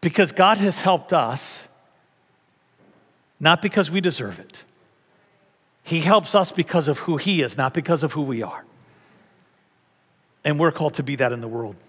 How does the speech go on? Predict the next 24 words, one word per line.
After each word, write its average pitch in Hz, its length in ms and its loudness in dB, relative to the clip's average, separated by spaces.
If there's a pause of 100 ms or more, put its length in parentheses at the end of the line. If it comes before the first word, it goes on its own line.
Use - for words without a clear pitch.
(360)
in 131 100 -8
which 117 200 -10
we 123 100 -8
live. - 360 -20 (1800)
The 151 80 -2
last 147 300 4
one 156 100 -4
is 120 140 -8
this. 110 380 -10 (1200)
Now, 147 100 -2
I'm 156 60 2
not 175 160 2
gonna 165 140 0
give 151 180 0
it 156 120 -8
to 156 100 -6
you 135 100 -4
first. 143 260 -2
I 160 60 -2
wanna 147 160 -4
build 135 320 -2
for - 160 -6
this 135 260 -4
one. 123 320 -8